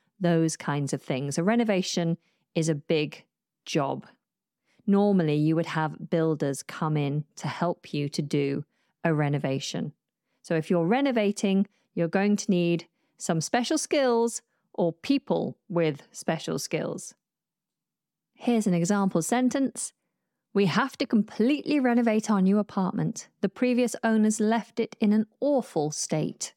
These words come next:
Next on our list is an idiom,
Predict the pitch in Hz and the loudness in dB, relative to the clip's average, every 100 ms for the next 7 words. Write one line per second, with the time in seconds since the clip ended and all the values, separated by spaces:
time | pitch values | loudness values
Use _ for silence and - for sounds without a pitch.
0 | _ _ _ _ _ _ _ _ _ _ | _ _ _ _ _ _ _ _ _ _
1 | 311 330 330 - - 226 226 196 185 247 | -4 -4 -4 -10 -4 0 2 2 2 0
2 | 269 - - 254 262 240 _ 247 233 185 | -2 -10 -6 0 0 0 _ -2 0 2
3 | 151 139 | 0 -4